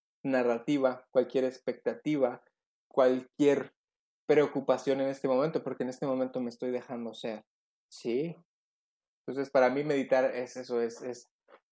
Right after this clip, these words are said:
la meditación de la vida misma, es, es estar, estar y está bien en donde estoy en este momento, ¿no?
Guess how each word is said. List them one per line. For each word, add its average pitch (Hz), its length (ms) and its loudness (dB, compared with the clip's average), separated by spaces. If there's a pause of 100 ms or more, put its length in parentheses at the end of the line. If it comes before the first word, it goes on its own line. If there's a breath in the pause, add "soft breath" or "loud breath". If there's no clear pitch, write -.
(260)
la 143 580 0
meditación 147 880 2
de 143 100 4
la 127 120 4
vida 139 220 4
misma, 139 400 -2
es, 131 120 -8
es 135 60 -10
estar, 131 560 0 (240)
estar 139 460 -2
y 135 140 0
está 139 260 2
bien 143 340 2
en 131 140 -2
donde 123 240 -2
estoy 131 260 -2
en 127 100 -2
este 123 200 -8
momento, 113 420 -8 (340)
¿no? 120 300 -8